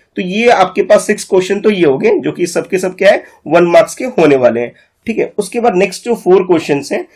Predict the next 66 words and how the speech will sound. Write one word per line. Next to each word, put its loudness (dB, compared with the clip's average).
यानी 2
कि -6
question -2
number 0
seven -2
जो 0
आपकी 2
screen -4
पर 0
आपको 2
अब -8
दिखाई -2
दे -2
रहा 0
होगा -2
इसमें -4
इस -6
activity -4
का 2
name 4
mention -2
करना -4
है। -10
एक -10
picture -2
आपको 2
display 0
किया 0
जा 0
रहा 2
है -8
जिसके -2
अंदर 2
एक 2
person 2
है 0
जो -2
कि -6
कुछ 0
काम 4
कर 0
रहे 0
हैं, 2
एक्टिविटी -2
कर -2
रहे -8
हैं, -10
तो 0
इस 0
activity -2
का 4
name 4
आपको 0
यहाँ 2
पे 0
mention -2
कर 2
देना -6
है। -18
उसके -4
बाद 2
next 0
पूछा -4
जा 4
रहा 4
है -12